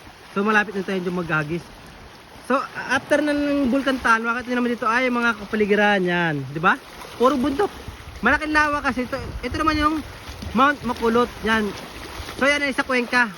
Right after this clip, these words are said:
Cuenca, Batangas, ito yun, ha. Kukulit nyo. Hmm, gigil nyo ako. Kuha nyo yung gigil ko.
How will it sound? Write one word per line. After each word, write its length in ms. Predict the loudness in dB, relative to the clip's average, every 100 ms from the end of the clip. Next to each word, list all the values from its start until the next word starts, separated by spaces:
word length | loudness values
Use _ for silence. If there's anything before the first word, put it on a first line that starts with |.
| -6
Cuenca, 240 | -4 -2 0
Batangas, 480 | 0 0 0 -2
ito 160 | -4 -2
yun, 240 | -2 -2
ha. 160 | 0 -2
Kukulit 340 | -2 -2 -2 -2
nyo. 180 | -2 -2 -4 -10 -14 -4
Hmm, 160 | -2
gigil 320 | 0 0 2 2
nyo 220 | 2 2
ako. 240 | 2 2 0 -10 -12 -12 -14 -12 -8 2
Kuha 180 | 4 6
nyo 100 | 4 2
yung 60 |
gigil 280 | 2 2 0
ko. 200 | 0 -2